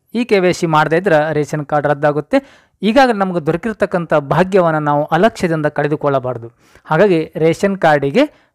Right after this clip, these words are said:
ನಾವು ಏನಪ್ಪ ಅಂದ್ರೆ ಆಧಾರ್ ಕಾರ್ಡ್, ಪ್ಯಾನ್ ಕಾರ್ಡ್, ಅಗತ್ಯ ದಾಖಲೆಗಳನ್ನು ಸಲ್ಲಿಸಿ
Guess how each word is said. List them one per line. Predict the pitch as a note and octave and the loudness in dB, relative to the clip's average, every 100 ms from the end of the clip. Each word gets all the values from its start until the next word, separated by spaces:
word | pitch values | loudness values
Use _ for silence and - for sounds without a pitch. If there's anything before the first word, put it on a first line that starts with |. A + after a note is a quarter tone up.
| D#3 | -2
ನಾವು | D#3+ D#3 D3+ D#3 F3+ | 2 2 -2 -8 -4
ಏನಪ್ಪ | G#3+ E3+ D3+ | -4 -2 -4
ಅಂದ್ರೆ | C3+ C3 C3 - D3+ | -4 -6 -8 -2 0
ಆಧಾರ್ | D3+ D3+ | 0 0
ಕಾರ್ಡ್, | D#3 D3+ - | 0 -2 -2
ಪ್ಯಾನ್ | D3+ D3 D3+ | -4 -2 0
ಕಾರ್ಡ್, | D3 D3 - _ _ - | 0 -2 -8 _ _ -2
ಅಗತ್ಯ | F#3+ B3+ G3+ | 2 2 2
ದಾಖಲೆಗಳನ್ನು | D#3+ D#3 D#3 C#3+ C#3+ C#3 C3+ C3+ _ _ _ - | 0 0 0 0 0 -2 -4 -6 _ _ _ -6
ಸಲ್ಲಿಸಿ | E3+ G#3 B3 E3 | 0 0 0 -2